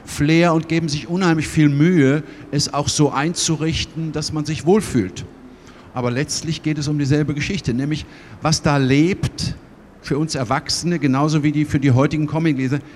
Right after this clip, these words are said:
ist die Kindheit. Comic ist jemand, der liebt Comics, der jung geblieben ist,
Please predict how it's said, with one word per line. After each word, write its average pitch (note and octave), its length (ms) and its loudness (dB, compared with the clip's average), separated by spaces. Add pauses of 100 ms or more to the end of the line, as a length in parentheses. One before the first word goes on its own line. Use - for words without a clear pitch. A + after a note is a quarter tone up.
(140)
ist E3 180 2
die F#3+ 60 -4
Kindheit. E3 720 -4 (460)
Comic F3+ 420 0 (160)
ist - 500 0 (320)
jemand, F3 640 0 (520)
der C3+ 100 2
liebt D#3+ 320 0
Comics, D#3 520 2
der C#3+ 120 4
jung D3+ 240 4
geblieben G#2 420 -2
ist, - 300 -10